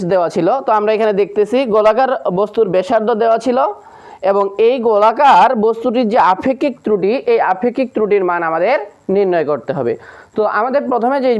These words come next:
বিষয়টা জানতে হবে যে আপেক্ষিক ত্রুটি নির্ণয়ের সূত্র কী। আপেক্ষিক ত্রুটি নির্ণয়ের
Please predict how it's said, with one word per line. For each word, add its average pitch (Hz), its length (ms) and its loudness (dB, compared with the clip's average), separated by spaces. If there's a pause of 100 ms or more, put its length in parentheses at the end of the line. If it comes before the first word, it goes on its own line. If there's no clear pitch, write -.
বিষয়টা 196 340 0
জানতে 165 180 -4
হবে 226 160 2
যে 240 60 2 (100)
আপেক্ষিক 285 380 -2
ত্রুটি 247 300 -2
নির্ণয়ের 196 300 0
সূত্র 160 180 -4 (120)
কী। 120 80 -2 (680)
আপেক্ষিক 226 460 -2
ত্রুটি 262 280 0 (460)
নির্ণয়ের 226 640 0